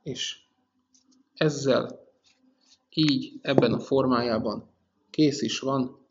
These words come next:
a Prométej beüzemelése. Nem volt nehéz, igaz? Nézzük meg akkor élesben.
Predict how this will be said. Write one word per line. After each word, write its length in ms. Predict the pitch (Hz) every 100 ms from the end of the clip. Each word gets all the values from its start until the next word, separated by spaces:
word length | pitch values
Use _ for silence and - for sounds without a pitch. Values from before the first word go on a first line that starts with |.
| _
a 80 | _
Prométej 580 | - 120 123 110 113 113
beüzemelése. 960 | 107 107 113 - 113 58 78 - 117 _ _ _ _ _ _ -
Nem 200 | 131 127
volt 180 | 131
nehéz, 280 | - 123 123
igaz? 580 | 135 147 113 - - - _ _ _
Nézzük 360 | 165 135 131 127
meg 120 | 127
akkor 260 | 123 - 113
élesben. 640 | 117 110 110 117 110 104